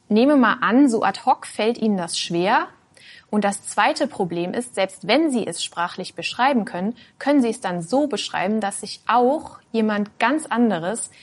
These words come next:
genau diesen einen Duft vorstellen kann. Und, ähm, ja,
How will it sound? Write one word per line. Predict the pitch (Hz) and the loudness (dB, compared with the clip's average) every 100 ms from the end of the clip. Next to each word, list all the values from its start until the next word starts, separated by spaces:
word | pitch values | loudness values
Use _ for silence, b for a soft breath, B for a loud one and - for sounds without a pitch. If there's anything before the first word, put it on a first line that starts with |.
| b b | b b
genau | 202 196 208 254 269 | -2 2 4 4 4
diesen | 240 240 262 262 247 | 2 2 4 2 2
einen | 196 220 | 0 2
Duft | 220 226 - | 0 -2 -6
vorstellen | - - - - - - | -14 -10 -10 -12 -18 -18
kann. | - 185 240 - _ b b b b b b b b - | -10 -6 -6 -8 _ b b b b b b b b -2
Und, | 214 214 208 - | 2 2 0 -2
ähm, | 190 190 196 | 0 0 -2
ja, | - 151 | -4 -6